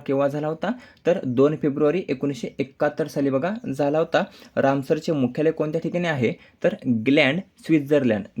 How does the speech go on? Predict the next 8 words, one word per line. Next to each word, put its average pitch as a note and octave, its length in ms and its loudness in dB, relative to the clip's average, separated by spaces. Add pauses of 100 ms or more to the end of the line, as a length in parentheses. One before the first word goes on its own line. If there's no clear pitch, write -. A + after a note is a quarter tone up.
(100)
ग्लँड, C3 280 2 (140)
स्वित्झर्लंड C3+ 600 2
या C3 80 4
ठिकाणी C3 580 -4
रामसरचं A#2+ 600 -2 (160)
म-, A#2 400 2
मुख्यालय A2+ 420 0
आहे. G2+ 260 -2